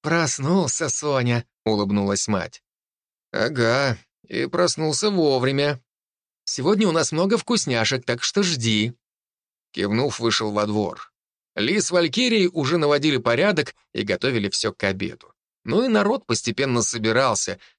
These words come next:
и, наверное, зря я вышел в одних лишь шортах. Тот же получил кучу женских взглядов, особенно от той шумной троицы. Они сейчас повалили Лая, и все втроем чесали его брюхо. А этот волчара кайфовал,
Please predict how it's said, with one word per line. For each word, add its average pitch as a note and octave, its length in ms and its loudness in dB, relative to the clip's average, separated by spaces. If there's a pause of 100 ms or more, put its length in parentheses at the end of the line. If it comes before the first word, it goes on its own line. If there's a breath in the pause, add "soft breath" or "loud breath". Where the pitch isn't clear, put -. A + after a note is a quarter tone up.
(140)
и, - 80 -6
наверное, G#2+ 460 0
зря B2 340 -2
я F#2+ 180 -2
вышел G2 400 -2
в G2+ 40 0
одних G#2+ 340 -2
лишь G#2 320 -2
шортах. - 760 -4 (440)
Тот D#3+ 260 4
же G#3 160 0
получил D#3+ 480 2
кучу D#3 340 0
женских A2+ 480 0
взглядов, G#2 720 -4 (260)
особенно C#3+ 400 -2
от - 260 -4
той E3+ 160 2
шумной C#3 340 0
троицы. A#2+ 680 -2 (400)
Они A2 260 -4
сейчас D3+ 520 0
повалили A#2+ 460 -2
Лая, C#3+ 400 2 (200 soft breath)
и G#2+ 120 -4
все C#3 200 -2
втроем C#3 420 0
чесали A#2 420 -2
его A2 220 0
брюхо. A2 560 -2 (300)
А F#2 120 0
этот F3+ 320 0
волчара G3+ 540 2
кайфовал, E3+ 760 0